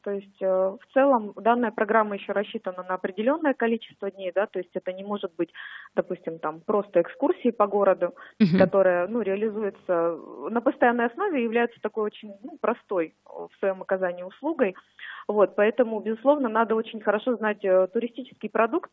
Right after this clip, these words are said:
Speaker 1: своей области и города, чтобы составить, допустим, там на несколько дней данную программу, которая будет включать там продолжительное размещение, может быть, размещение в разных городах.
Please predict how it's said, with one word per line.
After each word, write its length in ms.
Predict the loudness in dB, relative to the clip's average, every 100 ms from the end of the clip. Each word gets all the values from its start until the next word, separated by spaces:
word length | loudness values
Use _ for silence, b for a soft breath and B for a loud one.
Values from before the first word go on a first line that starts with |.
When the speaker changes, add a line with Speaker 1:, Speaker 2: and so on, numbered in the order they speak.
| -2
Speaker 1:
своей 220 | 0 0
области 500 | -2 -4 -4 -4 -6
и 40 | -2
города, 440 | 2 2 2 -2 B B B -4
чтобы 260 | -2 0 -2
составить, 420 | 0 2 2 2
допустим, 420 | -4 -4 -8 -6
там 160 | -4 -4
на 80 | -2
несколько 480 | -2 -4 -6 -6 -4
дней 200 | -2 0
данную 360 | 2 0 -2 -2
программу, 500 | 0 2 0 -2 -6
которая 340 | -6 -2 -2
будет 240 | -2 -10 -12
включать 380 | -10 -4 -2
там 120 | -2 -4
продолжительное 680 | 0 0 0 -2 -6 -4 -4
размещение, 760 | -4 -8 -12 -4 -2 -2 -4
может 280 | -4 -8 -6
быть, 160 | -8 -6
размещение 560 | -8 -8 -10 -8 -6
в 40 | 2
разных 400 | 2 2 0 -2
городах. 500 | 0 0 2 -2 -4